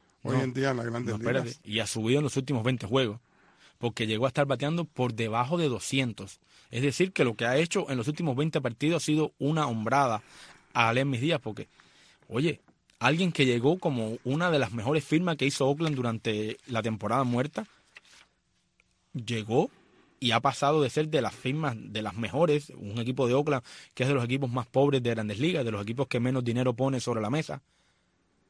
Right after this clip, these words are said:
Speaker 2: y Aledmis Díaz pasó de ser esa, esa firma a ser jugador suplente, a ser jugador de banca.
Speaker 1: Así mismo.
Speaker 2: Algo
Speaker 1: Increíble,
Speaker 2: increíble.
Speaker 1: increíble. Bueno, los Medias Blancas de Chicago, todo parece indicar que ahora que no hay presión,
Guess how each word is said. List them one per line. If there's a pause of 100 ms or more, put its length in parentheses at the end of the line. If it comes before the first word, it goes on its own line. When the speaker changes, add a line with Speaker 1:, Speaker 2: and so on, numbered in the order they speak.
(300)
Speaker 2:
y
Aledmis
Díaz
pasó
de
ser
esa, (640)
esa
firma (720)
a
ser
jugador (440)
suplente,
a
ser
jugador
de
banca. (560)
Speaker 1:
Así
mismo. (120)
Speaker 2:
Algo
Speaker 1:
Increíble, (100)
Speaker 2:
increíble.
Speaker 1:
increíble. (380)
Bueno,
los
Medias
Blancas
de
Chicago,
todo
parece
indicar
que
ahora
que
no
hay
presión,